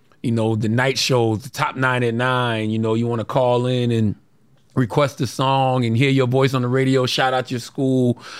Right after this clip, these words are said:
whatever, whatever. But yeah, those were the people, like, growing up, like, Sean, people like Sean Dobie,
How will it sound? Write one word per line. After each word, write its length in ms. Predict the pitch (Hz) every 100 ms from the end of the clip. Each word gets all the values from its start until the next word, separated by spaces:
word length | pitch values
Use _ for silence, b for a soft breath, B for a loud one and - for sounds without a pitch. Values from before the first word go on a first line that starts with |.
| B
whatever, 340 | - 123 127 123
whatever. 560 | 123 123 127 120 113 98 b b b -
But 220 | 117 113
yeah, 300 | 113 156 160
those 240 | 147 165
were 60 | 160
the 60 |
people, 300 | 139 175 170
like, 160 | 147 120
growing 300 | 123 143 151
up, 160 | 156 123
like, 180 | 117
Sean, 240 | - 135 139
people 220 | 170 156
like 120 | 143
Sean 480 | - 135 135 139 127
Dobie, 600 | 117 131 139 127 117 95